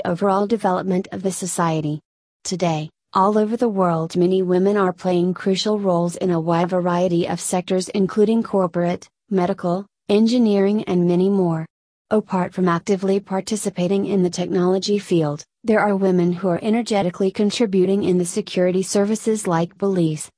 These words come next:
military, navy and likewise. And all of these participations are taking the community to a higher level. Solving the unemployment issue. One of the most prevailing issues of society is unemployment.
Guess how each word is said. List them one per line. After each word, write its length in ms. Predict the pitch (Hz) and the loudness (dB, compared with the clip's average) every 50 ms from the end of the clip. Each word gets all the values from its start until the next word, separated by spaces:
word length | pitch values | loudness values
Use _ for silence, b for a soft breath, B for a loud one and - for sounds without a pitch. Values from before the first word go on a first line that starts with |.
| _ _ - | _ _ -2
military, 720 | 190 180 175 170 165 - - 170 160 160 160 165 175 - _ _ _ _ | 0 2 2 0 0 -2 -2 -2 -2 -2 -2 -4 -4 -8 _ _ _ _
navy 480 | 214 202 180 170 165 151 165 160 - - | 2 2 4 2 2 2 0 -2 -2 -2
and 160 | 180 175 175 | -2 0 0
likewise. 800 | 175 170 175 175 - 196 185 175 165 156 151 151 156 - - - _ _ _ _ _ _ _ _ _ - | 0 0 -2 -2 0 0 2 2 2 0 -2 -4 -6 -8 -10 -14 _ _ _ _ _ _ _ _ _ 0
And 160 | 196 190 185 | 0 0 2
all 200 | - 180 180 196 220 | 0 0 0 0 0
of 100 | 220 - | 0 0
these 200 | 247 247 - - | 0 -2 -2 -4
participations 960 | - 190 175 180 185 196 220 - - 185 170 165 - - 180 165 170 170 - | -6 -6 -6 -6 -6 -6 -8 -6 -2 0 0 0 0 0 0 0 0 0 -2
are 120 | - 196 185 | -4 -4 -4
taking 400 | - - 190 180 - 190 196 196 | -4 -4 -4 -2 -2 0 0 0
the 100 | 202 196 | 0 -2
community 560 | - - 214 196 185 180 180 165 165 160 160 | -2 0 2 2 4 4 2 2 0 -2 -4
to 160 | - - 196 | -4 -4 -4
a 80 | 180 180 | -2 -2
higher 380 | 170 - 180 180 190 196 190 | -2 0 0 2 2 2 2
level. 360 | 180 170 165 151 156 151 156 - _ _ _ _ _ _ _ _ _ _ _ _ _ _ _ | 2 0 0 -2 -4 -8 -10 -14 _ _ _ _ _ _ _ _ _ _ _ _ _ _ _
Solving 560 | - - - 202 175 175 170 175 185 185 185 | -10 -4 0 2 2 2 2 2 0 0 0
the 160 | 175 175 - - | 0 -2 -2 -2
unemployment 800 | 185 185 185 196 196 - - 190 175 165 156 156 160 175 - | 0 0 0 0 -2 -4 -2 0 0 2 2 0 0 -2 -4
issue. 420 | 190 180 170 - - 160 151 147 151 - _ _ _ _ _ _ _ _ _ _ _ _ _ - | -2 -2 -2 -2 -2 -2 -4 -4 -6 -12 _ _ _ _ _ _ _ _ _ _ _ _ _ 0
One 200 | 190 180 180 196 | 2 2 4 2
of 120 | 185 175 | 2 0
the 100 | 196 180 | 0 2
most 320 | 180 175 180 175 - - | 2 2 2 0 -4 -4
prevailing 480 | - 226 208 185 196 180 185 196 202 208 | -2 -2 0 2 2 2 2 2 2 0
issues 400 | 202 196 - - 185 175 175 175 | -2 -2 -2 -2 -2 -2 -2 -2
of 160 | - 180 - | -4 -6 -4
society 640 | - - 220 - - 208 185 180 180 180 170 165 180 | -6 -6 -6 -4 -2 0 0 0 0 0 0 -2 -2
is 140 | - 175 - - | -4 -6 -8 -4
unemployment. 840 | - 180 185 180 180 170 - - 175 170 165 160 160 180 - | 0 0 2 2 0 0 -2 -2 -2 0 0 -2 -4 -6 -10